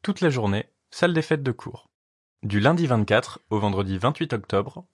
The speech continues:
bourse aux vêtements automne-hiver, organisée par l'association familiale au gymnase Georges Sand. Jeudi vingt-sept octobre, atelier vélo à quinze heures,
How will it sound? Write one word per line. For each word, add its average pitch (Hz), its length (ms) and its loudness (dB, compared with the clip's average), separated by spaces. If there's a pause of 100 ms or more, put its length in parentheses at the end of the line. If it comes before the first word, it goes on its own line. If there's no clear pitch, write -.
(100)
bourse 131 300 -2
aux 160 60 2
vêtements 107 440 -2
automne-hiver, 127 800 0 (460)
organisée 147 500 4
par 101 180 0
l'association 110 640 -2
familiale 117 640 -2 (240)
au 117 80 0
gymnase 101 360 0
Georges 151 280 4
Sand. 90 400 -6 (680)
Jeudi 110 300 0
vingt-sept 143 400 0
octobre, 107 480 -2 (120)
atelier 131 360 0
vélo 101 400 0 (140)
à 104 80 2
quinze 143 320 0
heures, 120 300 -2